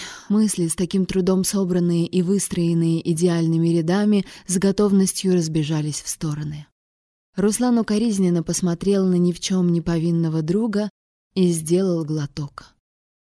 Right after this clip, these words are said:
Лучше просто не отвечать. "Она ведь еще живет у тебя?" — не унимался Леша, подтаскивая к себе мясную тарелку.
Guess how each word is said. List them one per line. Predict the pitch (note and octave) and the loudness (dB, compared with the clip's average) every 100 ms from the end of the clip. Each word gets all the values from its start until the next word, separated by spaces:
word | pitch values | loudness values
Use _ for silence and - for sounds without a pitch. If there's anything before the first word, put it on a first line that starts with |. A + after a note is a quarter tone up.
| _ _ _ F3+ | _ _ _ -2
Лучше | A#3+ D#4+ - A#3+ G#3 | 0 0 0 -4 -2
просто | F3+ D#3+ E3+ F3 | 0 0 -2 -2
не | D#3+ D#3 | -2 -2
отвечать. | - D3+ - D#3+ D#3 - - _ _ _ _ _ _ _ _ _ | -6 -10 -10 -10 -10 -14 -18 _ _ _ _ _ _ _ _ _
"Она | - F3 F#3 | -2 2 2
ведь | F#3+ G3 | 2 0
еще | F#3 G3+ | 0 2
живет | F#3+ G3+ E4 E4+ | 2 2 2 2
у | |
тебя?" — | - F#3+ E3 D3 - - | 0 2 2 0 -6 -2
не | F3 | 2
унимался | E3+ E3+ E3+ E3 - D3+ | 2 2 0 -2 -2 -2
Леша, | E3 G3 F#3+ | -2 -4 -8
подтаскивая | - D#3+ - F3 F3+ - E3+ D#3+ | -6 -8 -6 -6 -6 -6 -6 -6
к | D#3+ | -6
себе | - D#3 D#3+ | -6 -4 -2
мясную | E3 D#3 - D3+ D3 | 0 0 -2 -2 -4
тарелку. | D3 D3+ D3+ C#3 - E3+ | -4 -6 -6 -10 -14 -18